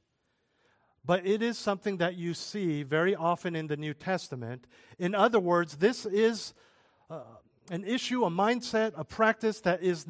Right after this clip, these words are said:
not just when it comes to idols and meat. This is in everything. Gray areas, sinful areas, areas of obedience.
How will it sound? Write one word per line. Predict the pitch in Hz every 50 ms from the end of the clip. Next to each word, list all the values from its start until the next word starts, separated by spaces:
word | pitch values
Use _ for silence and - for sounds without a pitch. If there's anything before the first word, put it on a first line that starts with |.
| 156 151
not | 175 180 196 247 262 226 175 156
just | - - - 196 196 196 190 - - - - - - _ _ _ _ _ _ _ _ _ _ _ _ _ _ _ _ _ _ _ _ _ _
when | _ 156 165 165
it | 165 156
comes | - 160 170 170 165 151 - -
to | - 160 151 147 143 139 139 135 135 131 131 127 123 127 131 _
idols | - 143 143 143 135 135 131 127 127 127 123 - - -
and | 143 127 127 127
meat. | 120 107 107 - _ - - _ _ _ _ _ _ _ _ _ _ _ _ _ _ _ _ _ _ _ _ _ _ _ _ _ _ _ -
This | 143 147 190 208 - -
is | 202 185 170 - -
in | - 170 156 151 160 -
everything. | 165 165 175 160 165 151 - - 131 107 92 90 _ _ _ _ 127
Gray | 110 110 151 170 185 196
areas, | 185 180 180 180 185 180 180 180 175 - - - _ _ _ _ _ _ _ _
sinful | - - - 185 185 185 - - 175 180
areas, | 170 170 170 165 170 165 165 165 165 156 - - _ _ _
areas | 160 160 165 170 175 170 156 -
of | 147 127 139
obedience. | 139 135 123 139 135 123 113 104 98 92 _ - - - -